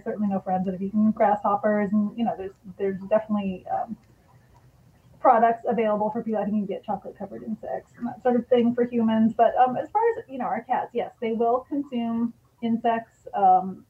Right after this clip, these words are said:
you know, obviously we, we supplement their diet, and cats who are outside are, are probably hunting other animals. But yeah, you, when research has looked at what's in your cat's feces, or, you know, looking at feral cats,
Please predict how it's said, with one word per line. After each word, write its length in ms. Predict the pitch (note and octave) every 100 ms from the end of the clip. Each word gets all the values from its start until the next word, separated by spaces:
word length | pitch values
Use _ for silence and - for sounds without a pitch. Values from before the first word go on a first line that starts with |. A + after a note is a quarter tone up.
| _ A3
you 120 | G#3
know, 240 | - - - -
obviously 520 | G#3+ G#3+ A#3 A3+ A3
we, 360 | G3 G3+ G3 F3+ _ _ A3
we 200 | G#3 A3+
supplement 400 | - A3 G#3+ G#3
their 120 | G3
diet, 280 | F#3+ F#3 F#3+
and 120 | G3+ G#3
cats 200 | G3 -
who 60 |
are 60 | F3+
outside 360 | F#3 F3+ F#3+ F#3
are, 120 | F#3
are 120 | G3+ G3
probably 320 | G#3+ G#3 G3+
hunting 300 | G3+ G3 F#3+ -
other 200 | - -
animals. 360 | E4 C4+ A3+ -
But 180 | G#3 -
yeah, 180 | A#3 -
you, 180 | G#3+ A3
when 380 | G#3+ A3 G#3+ G#3+ - _ - _
research 460 | A3 B3+ B3 A#3+ A#3
has 200 | G#3+ F#3
looked 240 | F#3+ F#3 G3+
at 160 | -
what's 260 | G3+ G#3 - -
in 240 | G3 G3+
your 120 | F#3+ F#3+
cat's 480 | G3+ F3 - _ _ _ -
feces, 720 | C4 B3 A#3+ A3+ A3+ G3+ -
or, 200 | F#3+ F#3 F#3+
you 80 |
know, 80 | F#3
looking 300 | F3+ G3 G3
at 180 | F3+ -
feral 260 | D4+ C#4 C4+
cats, 360 | C4 A3+ -